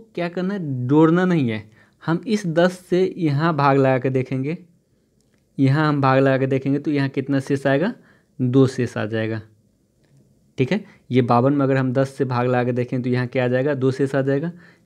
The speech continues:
फिर ये तिरपन में अगर हम दस से शेष लगा, दस से भाग लगा के देखेंगे तो यहाँ तीन शेष आ जाएगा। तो जो overall शेष आया, यहाँ दो बचा और यहाँ तीन बचा, इस दोनों के बीच में प्लस का साइन है, तो यानी दो प्लस तीन टोटल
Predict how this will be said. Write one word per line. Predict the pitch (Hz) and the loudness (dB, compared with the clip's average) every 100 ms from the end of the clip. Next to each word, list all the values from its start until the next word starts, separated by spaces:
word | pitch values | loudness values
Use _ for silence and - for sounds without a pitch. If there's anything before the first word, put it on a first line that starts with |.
| - | -2
फिर | 175 | 0
ये | 180 190 | 2 0
तिरपन | 190 175 170 202 | -2 -4 -2 -2
में | 190 | 0
अगर | 170 | 2
हम | 160 156 | 2 2
दस | 156 156 | 0 0
से | 151 | -4
शेष | 147 147 147 | -2 -4 0
लगा, | 139 139 139 - | 0 0 -2 -6
दस | 143 127 139 139 | -4 0 0 0
से | |
भाग | 135 127 | 0 2
लगा | 131 127 | 2 0
के | 127 | 0
देखेंगे | 123 131 131 | -2 -4 -4
तो | 208 - - _ 131 | -4 -8 -20 _ -2
यहाँ | 135 | -2
तीन | 127 139 139 | 0 2 2
शेष | 139 143 143 | 2 -2 0
आ | 139 | 2
जाएगा। | 143 147 208 - - _ _ | 2 2 -2 -4 -20 _ _
तो | 127 | -2
जो | 123 131 151 | 0 0 2
overall | 127 131 135 147 160 | 2 4 4 4 2
शेष | 156 139 135 | 0 -2 0
आया, | 127 | 0
यहाँ | 131 127 127 | 0 -2 0
दो | 120 143 | 2 2
बचा | 156 147 185 208 _ - - | 2 0 -4 -4 _ -16 -4
और | 110 123 | 0 2
यहाँ | 127 123 | 0 -2
तीन | 143 151 | -2 0
बचा, | 160 156 190 | 0 -2 -2
इस | 135 117 | -2 -2
दोनों | 127 123 | -2 0
के | |
बीच | 123 123 | -2 -2
में | 131 | -4
प्लस | 117 131 139 | 0 0 0
का | 160 | -2
साइन | 156 160 175 | -2 -2 -4
है, | 240 | -6
तो | - - - | -10 -18 -4
यानी | 123 120 | -2 0
दो | 120 123 | 0 0
प्लस | 123 127 120 | 0 0 0
तीन | - 185 240 - _ _ _ _ _ | -2 -2 -2 -6 _ _ _ _ _
टोटल | 123 120 202 | -4 -2 -2